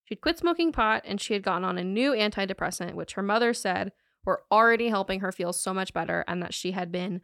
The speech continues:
very hopeful about the future for the first time in a long time.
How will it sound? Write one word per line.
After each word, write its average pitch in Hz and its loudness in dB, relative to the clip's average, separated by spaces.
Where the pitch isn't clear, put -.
very 202 2
hopeful 190 -4
about 180 0
the 190 -6
future - -10
for - -8
the 190 -6
first 180 -6
time 170 -8
in 202 -6
a 240 -6
long 294 -6
time. 175 -14